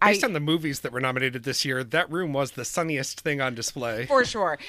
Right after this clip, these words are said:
Speaker 2: And
Speaker 1: Yeah.
Speaker 2: it is, it is such a weird year, you know, and the movies are not odd. I mean, there, there were some, you know,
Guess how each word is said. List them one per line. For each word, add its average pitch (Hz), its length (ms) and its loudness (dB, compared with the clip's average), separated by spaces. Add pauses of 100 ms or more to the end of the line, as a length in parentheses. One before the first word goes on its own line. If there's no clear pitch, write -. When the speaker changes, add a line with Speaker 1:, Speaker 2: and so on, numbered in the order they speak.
(200)
Speaker 2:
And 427 100 0
Speaker 1:
Yeah. 494 140 4
Speaker 2:
it - 40 4
is, 494 200 2
it 403 220 0
is 415 140 -2
such - 200 -6
a 269 80 2
weird 175 360 0
year, 143 360 0
you 180 120 -4
know, 208 80 2
and 226 320 -2
the 220 140 -2
movies 240 340 2
are 190 460 4 (220)
not 320 220 -2
odd. 165 440 8
I 180 60 2
mean, 190 160 -2
there, 196 240 2
there 214 160 4
were 226 160 4
some, 170 280 -6 (440)
you 208 120 -4
know, 156 240 -2